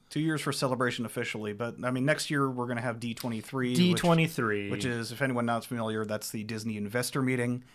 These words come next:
Speaker 1: and they do announce a lot of projects that are being announced, or being fu-, rolled out in the future at that
Speaker 2: Yeah.
Speaker 1: project. Obviously, they wanna make the investors happy that, you know, they're throwing money at them.
Speaker 2: But
Speaker 1: So
Speaker 2: yeah, they,
Speaker 1: <laughs>
Speaker 2: they do. They had some, uh, some Star Wars guys there at the last D twenty-three, and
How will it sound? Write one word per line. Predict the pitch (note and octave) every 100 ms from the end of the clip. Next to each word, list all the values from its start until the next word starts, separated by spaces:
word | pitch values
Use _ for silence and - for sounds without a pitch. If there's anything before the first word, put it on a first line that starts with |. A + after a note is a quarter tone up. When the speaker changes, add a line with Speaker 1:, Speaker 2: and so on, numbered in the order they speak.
| _
Speaker 1:
and | A#2
they | A#2+
do | C3+
announce | C3 A2+ A2+
a | A#2
lot | A2
of | G#2
projects | - A2 G#2+ G#2+ G#2+ -
that | G#2+
are |
being | G#2 G#2+
announced, | G#2 G2+ G2+ - -
or | A#2
being | G#2 G#2+ G2+ - _ _ _ _ -
fu-, | C3+ B2+
rolled | A2+ B2 A#2+
out | A2
in |
the | G#2
future | - A2+ A#2 A2+
at | A2+ G2+ - _
that | A#2+ A#2+
Speaker 2:
Yeah. | A2
Speaker 1:
project. | G#2+ A#2+
Obviously, | A#2+ A2 A2
they | A2
wanna | G#2+ A2
make | G#2+
the | G#2+
investors | G#2+ G#2 - G2+
happy | G2+ F2 F#2+
that, | F#2+ - - -
you | -
know, | F#2
they're | F2+ G2 -
throwing | A2 G2
money | F#2+ F#2+
at | F#2+
them. | - A2 - - -
Speaker 2:
But | F3 G3
Speaker 1:
So | G3
Speaker 2:
yeah, | F#3 D3+
they, | F3
Speaker 1:
<laughs> | F3
Speaker 2:
they | E3+
do. | D#3 D#3+ D3+
They | D3 D#3
had | D3 D#3 C#3
some, | D3 C#3 C3
uh, | B2+ B2+ A#2+ A#2 A2+ A2+ -
some | A#2+ C#3
Star | - A#2+ A2
Wars | A2 G#2+ G2+
guys | - G2+ G#2 F#2+
there | A2 G2+ G2+
at | G2
the | G#2
last | G2 F#2+ -
D | G#2
twenty-three, | F#2 G#2+ G2+ G2+ F#2+ G2 F#2+
and | F#2+